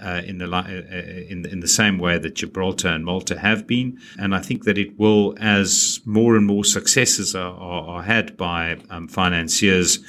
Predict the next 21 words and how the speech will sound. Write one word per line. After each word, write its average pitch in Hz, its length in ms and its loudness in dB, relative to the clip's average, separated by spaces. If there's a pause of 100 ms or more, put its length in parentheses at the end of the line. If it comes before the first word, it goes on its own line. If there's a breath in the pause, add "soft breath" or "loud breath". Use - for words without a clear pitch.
(320 loud breath)
with 92 200 -6
workouts, 90 520 2
I 95 60 -8
think 92 220 -6
it - 80 -10
certainly 101 360 0
will, 85 300 -2
will 85 300 -10
grow 87 480 2
in 82 200 -14
terms 85 360 -4
of - 80 -6
stature - 460 0
and 78 220 -4
ability. 80 540 -4 (520 loud breath)
It's - 140 0
important 165 520 2
to 117 100 4
note 87 360 2
that, - 360 0
um, 87 500 0